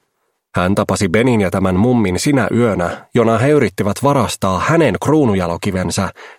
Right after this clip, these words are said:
Towerin linnasta. Benin ja mummin hieno keskinäinen yhteys kosketti kuningatarta niin,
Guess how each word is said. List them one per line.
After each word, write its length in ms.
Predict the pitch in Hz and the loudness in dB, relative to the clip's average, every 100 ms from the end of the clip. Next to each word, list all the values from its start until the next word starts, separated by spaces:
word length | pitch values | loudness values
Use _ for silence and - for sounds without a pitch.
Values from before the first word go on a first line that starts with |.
| - | -2
Towerin 440 | 156 139 104 95 | 2 2 2 2
linnasta. 680 | 107 101 73 - - - - _ _ _ _ _ _ _ _ _ _ 87 | 2 0 -2 -8 -8 -8 -10 _ _ _ _ _ _ _ _ _ _ 0
Benin 300 | 92 107 98 | 2 2 2
ja 100 | 90 | 2
mummin 360 | 107 110 92 | 2 2 0
hieno 340 | 90 139 135 95 | 0 2 2 0
keskinäinen 640 | 127 - 117 95 95 110 | -2 -2 -2 0 0 0
yhteys 600 | 127 - 87 82 82 - - | -2 -2 -4 -2 -4 -8 -4
kosketti 480 | 160 170 - 110 107 | -2 0 -2 -4 -2
kuningatarta 640 | 135 135 110 92 95 92 101 | 2 2 2 0 -2 -2 0
niin, 400 | 127 110 90 | 0 0 -2